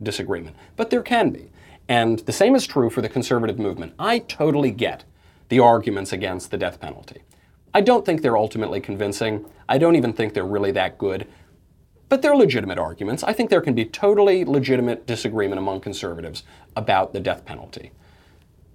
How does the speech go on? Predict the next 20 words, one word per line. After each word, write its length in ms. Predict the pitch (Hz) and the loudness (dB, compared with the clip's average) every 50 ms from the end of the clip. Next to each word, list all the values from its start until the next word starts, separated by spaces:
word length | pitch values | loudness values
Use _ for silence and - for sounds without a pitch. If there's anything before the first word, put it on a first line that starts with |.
| _ _ _ _ - | _ _ _ _ -14
However, 600 | - - 135 135 143 127 135 131 - - 67 65 98 | -2 2 6 6 8 8 8 6 4 2 -4 -14 -6
there 200 | 110 117 110 104 | -2 0 0 0
cannot 680 | - - - - - 226 240 254 220 151 113 92 - - | -2 -6 -14 -6 0 2 4 4 4 4 2 0 -2 -6
be 140 | 107 101 92 | -6 -6 -4
legitimate 520 | 95 92 92 90 107 92 92 87 85 - | -4 -6 -6 -4 -4 -4 -4 -6 -8 -8
disagreement 640 | - 101 - - 92 - 87 82 76 73 85 92 - - _ - _ - | -8 -8 -6 -6 -8 -8 -8 -10 -10 -12 -16 -18 -20 -20 _ -20 _ -6
over 380 | - 113 120 113 113 110 110 - | 0 0 0 2 2 0 0 0
the 160 | - 117 110 | -2 -4 -6
constitutionality 1300 | - - - - 131 135 139 139 - 135 - - - 123 120 - 107 104 101 110 117 117 104 90 85 - | -6 -6 -4 -2 0 0 0 0 -2 -4 -4 -2 -2 -2 -2 -2 -4 -2 0 0 0 0 -2 -4 -6 -10
of 140 | - 95 - | -12 -10 -10
the 80 | 101 | -6
death 220 | 95 104 95 - - | -2 -2 -4 -4 -6
penalty. 440 | - - - - - - - - _ _ _ _ _ _ _ _ _ _ _ _ _ _ _ _ - | -16 -18 -18 -18 -16 -16 -18 -18 _ _ _ _ _ _ _ _ _ _ _ _ _ _ _ _ -4
The 120 | - 104 101 | -4 -2 0
death 280 | 110 113 123 131 - | 2 0 0 0 -2
penalty 500 | - 123 113 110 107 - - 98 92 - - - | -4 -2 -2 -2 -4 -4 -6 -6 -6 -8 -8 -8
is 220 | - 104 101 - - - _ _ _ - | -6 -6 -6 -6 -10 -18 _ _ _ 2
obviously, 960 | 110 107 110 117 113 101 101 92 82 80 85 - - - - - - - - - _ _ _ _ _ _ - | 2 2 2 2 -2 -4 -8 -8 -10 -10 -12 -14 -14 -14 -14 -16 -16 -20 -20 -20 _ _ _ _ _ _ -12
repeatedly, 1120 | - 101 110 131 139 139 - - - - 123 127 135 127 - 92 - 82 82 82 92 117 - _ _ - - _ - | -8 0 4 4 4 4 2 -6 -12 -4 2 2 2 2 2 -2 -8 -10 -16 -16 -18 -20 -20 _ _ -20 -20 _ -10
manifestly 1040 | 101 101 101 113 147 190 226 233 196 - - 90 80 - - - - 57 - - | -6 -2 0 2 4 4 6 4 4 2 0 -4 -4 -6 -14 -14 -14 -16 -16 -16